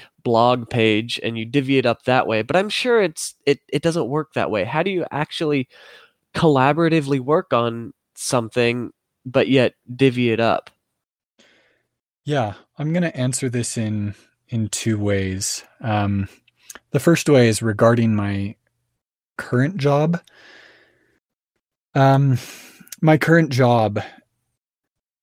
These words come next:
Speaker 2: the, the whole purpose of the company is to build their employees. It's a very unique job where I actually,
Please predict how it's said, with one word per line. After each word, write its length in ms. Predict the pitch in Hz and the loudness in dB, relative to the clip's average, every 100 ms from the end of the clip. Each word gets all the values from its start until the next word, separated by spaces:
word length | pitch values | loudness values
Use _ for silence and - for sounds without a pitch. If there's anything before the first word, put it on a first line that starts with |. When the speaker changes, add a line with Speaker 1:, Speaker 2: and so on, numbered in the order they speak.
| _ - | _ 0
Speaker 2:
the, 240 | 135 147 - | 2 4 0
the 260 | 156 156 | -4 -4
whole 220 | - 165 | 2 2
purpose 400 | 143 160 131 151 | 2 0 0 0
of 100 | 127 | 0
the 80 | 110 | -2
company 500 | - 113 120 127 139 | -2 -2 0 0 -2
is 240 | 170 107 - | -2 -6 -4
to 140 | 117 | -6
build 420 | 104 - 110 107 | -6 0 0 0
their 260 | 104 107 104 | -2 -4 -4
employees. 880 | 98 95 104 98 104 - - - - _ _ _ - | -4 -6 -8 -8 -12 -14 -12 -12 -14 _ _ _ -6
It's 120 | 131 | 0
a 60 | 127 | 4
very 260 | 143 151 131 | 6 6 4
unique 400 | 110 110 110 - | 2 0 -2 -4
job 420 | 107 98 98 107 | -6 -4 -4 -6
where 420 | 110 104 101 - _ _ _ - | -4 -2 -4 -8 _ _ _ 0
I 80 | |
actually, 560 | 123 123 - 113 104 | 2 2 -2 -4 -4